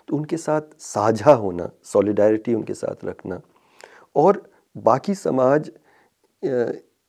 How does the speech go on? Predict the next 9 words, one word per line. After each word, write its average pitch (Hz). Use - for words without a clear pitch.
तय 156
करे 131
कि 127
क्या 120
ये 120
हिंदुस्तान 151
हम 147
चाहते 117
हैं -